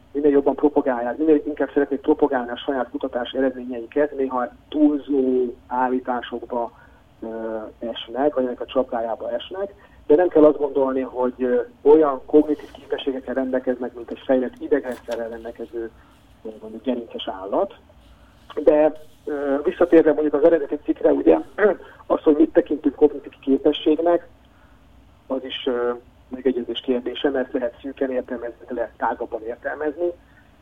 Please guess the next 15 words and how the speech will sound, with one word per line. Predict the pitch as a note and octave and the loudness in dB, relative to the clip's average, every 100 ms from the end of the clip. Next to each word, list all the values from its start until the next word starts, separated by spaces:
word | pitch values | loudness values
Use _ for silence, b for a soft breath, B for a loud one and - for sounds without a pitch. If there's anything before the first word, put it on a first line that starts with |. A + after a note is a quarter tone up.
| _ | _
Ö, | B2 B2+ B2+ | -4 -2 2
van, | D3+ | 2
aki | C#3+ C#3 | 2 -2
azt | C3+ - | -2 -4
mondja, | B2+ B2 A#2 | -10 -6 -4
hogy, | B2 A#2 | -6 -6
ö, | B2+ A#2+ A#2+ - | -6 -6 -8 -4
csak | - C3 | -2 0
azok | C#3 C3 - - _ _ _ _ _ | -2 -4 -10 -16 _ _ _ _ _
a | A#2 A#2 A2+ A#2 - - | -4 -2 -2 -6 -18 -12
fajok, | - C3+ C3 - - | 0 2 2 -2 -4
ö, | C3 | -4
rendelkeznek, | B2 B2+ B2 - B2+ A#2+ B2 A#2+ - | -2 -4 -6 -6 -10 -8 -10 -10 -8
ö, | C3+ B2 B2 - | -8 -6 -8 -4
olyan | C3+ C3 B2 | -2 -2 -8